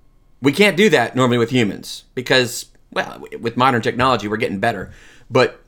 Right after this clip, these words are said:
normally what we do is you find out, "Well, what day was I born?" And then you can, like, back up nine months and figure out, "Well, I was probably conceived about then." Okay? Um, that's not how we do it with Jesus. With Jesus,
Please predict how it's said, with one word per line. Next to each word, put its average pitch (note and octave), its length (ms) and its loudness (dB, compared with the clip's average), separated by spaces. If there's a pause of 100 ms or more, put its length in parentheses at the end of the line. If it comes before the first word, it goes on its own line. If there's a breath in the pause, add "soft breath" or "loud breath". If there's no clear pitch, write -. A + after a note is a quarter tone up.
normally C3 600 4
what A2 160 0
we A2 100 -2
do G#2 260 4
is G#2 140 0
you A2 100 -4
find G#2+ 220 -2
out, G#2 120 -2
"Well, G2 100 -2
what A2 160 -2
day A2 120 0
was A#2 120 -2
I C#3+ 100 -2
born?" F#2+ 440 -4 (140)
And G#2+ 120 -4
then G#2+ 80 0
you G#2+ 80 -2
can, G#2 140 -4
like, F#2+ 180 -6
back G2+ 240 -6
up F#2 140 -6
nine F#2+ 220 -6
months - 360 -12
and F#2 120 -12
figure G2 220 -6
out, F2+ 80 -6
"Well, G2+ 120 -2
I - 20 -4
was G2+ 100 -8
probably G2+ 280 -2
conceived G2 440 -4
about G2+ 420 -6 (480)
then." G2 320 -12 (380)
Okay? D3+ 280 -2 (400 loud breath)
Um, D3 520 4 (540)
that's D3+ 200 0
not F#3 140 2
how G3+ 80 4
we F#3+ 100 4
do A3 80 0
it C4 60 -10
with D#3 100 -10
Jesus. G2 420 -8 (400)
With C3 120 -4
Jesus, F3 540 -4